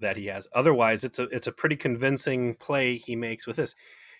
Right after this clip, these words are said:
You've got this slippery, slimy, not slimy, but this very convincing doppelganger just running hot game on the ship.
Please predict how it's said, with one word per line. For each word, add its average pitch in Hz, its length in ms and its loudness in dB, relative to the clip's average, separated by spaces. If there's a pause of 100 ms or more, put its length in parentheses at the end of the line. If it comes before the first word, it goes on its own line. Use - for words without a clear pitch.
You've 131 180 -4
got 156 220 4
this 127 180 -2
slippery, 160 720 2
slimy, 139 720 2
not 113 240 -2
slimy, 104 460 -2
but 107 140 -10
this - 160 -8
very 120 420 2
convincing 110 800 -2
doppelganger 101 760 0
just - 220 -12
running 107 240 -4
hot 110 280 0
game 110 220 -4
on 101 140 -6
the 87 60 -10
ship. 135 240 -4